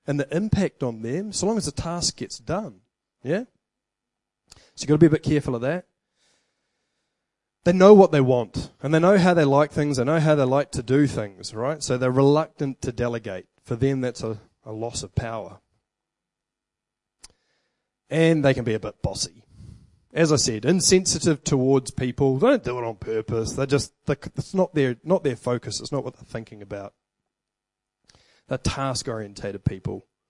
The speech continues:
So often, for a D, their biggest fear is a lack of control. Once they start losing control, they'll generally get angry quite quickly.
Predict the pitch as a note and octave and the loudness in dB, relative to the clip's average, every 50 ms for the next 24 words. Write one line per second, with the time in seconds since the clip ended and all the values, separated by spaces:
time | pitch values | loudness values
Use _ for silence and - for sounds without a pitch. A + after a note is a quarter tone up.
0 | _ _ _ _ _ _ _ _ _ _ _ _ _ _ _ _ _ _ _ _ | _ _ _ _ _ _ _ _ _ _ _ _ _ _ _ _ _ _ _ _
1 | _ _ _ - F3 F3 - G3+ A3+ A3+ - - - G#3 G3+ F#3+ F3+ E3+ D3 - | _ _ _ 2 2 4 6 6 4 4 4 2 2 4 4 4 2 -2 -4 -8
2 | - _ _ _ _ _ - - D#3 D#3 D3 C#3 A#2+ D#3 E3+ D#3 C#3 C3 B2 A#2 | -12 _ _ _ _ _ 2 6 6 6 6 4 2 4 4 4 4 2 2 0
3 | C3 B2+ B2 A#2+ - F#3 F3 F3 D#3 - - - - - D#3+ D3 C3+ A2+ G#2 G2 | -2 -2 -2 2 2 2 2 2 0 -2 -4 -10 -6 -2 -2 0 0 0 -2 -6
4 | F#2+ G2 _ _ _ _ _ _ _ _ - B2 A2+ B2+ A#2+ A#2 A#2+ B2+ D3+ D#3+ | -10 -14 _ _ _ _ _ _ _ _ -12 -8 -4 -4 -2 -2 0 0 0 0
5 | D#3 - - - - - - _ C3+ - - - - B2 G#2+ - - - A#2+ G#2 | 0 -4 -8 -10 -10 -10 -10 _ -14 -14 -10 -10 -10 -10 -10 -10 -8 -6 -6 -6
6 | G2 F#2+ F#2+ F#2+ - _ _ _ _ _ _ _ _ _ _ _ _ _ _ _ | -6 -8 -12 -16 -20 _ _ _ _ _ _ _ _ _ _ _ _ _ _ _
7 | _ _ _ _ _ _ _ _ _ _ _ _ _ _ _ _ _ _ _ _ | _ _ _ _ _ _ _ _ _ _ _ _ _ _ _ _ _ _ _ _
8 | _ _ _ D3+ E3 F3+ - F#3+ F3 C#3 - F3+ E3 E3 - C#3 C#3 D3 D3+ D3+ | _ _ _ -2 -2 0 0 0 0 0 0 0 0 0 0 2 4 6 8 6
9 | C#3 C#3+ D3 C#3 - C3+ B2+ A#2 - - C3 A#2+ A#2 A#2 A#2 A#2 A2+ - _ _ | 6 4 0 -4 -4 -6 -8 -6 -4 -2 -2 -2 0 -2 -4 -6 -8 -12 _ _
10 | _ _ _ _ _ _ _ _ _ _ _ _ _ _ _ _ _ _ _ - | _ _ _ _ _ _ _ _ _ _ _ _ _ _ _ _ _ _ _ 0
11 | C#3 C#3+ C3+ A#2+ E3 F#3 G#3 F#3+ D#3 C3+ C#3+ C#3+ - _ _ D3+ D3+ D#3+ E3 D3+ | 0 0 2 2 2 2 4 4 2 2 2 -2 -6 _ _ -4 -2 -2 -2 -2
12 | C#3 B2 A2+ - - D3+ D3 - - - D#3 D3 - - G#3 B3 C4 A#3 | -4 -4 -6 -4 -2 -2 -2 -2 2 2 2 2 2 -2 -4 -4 -6 -10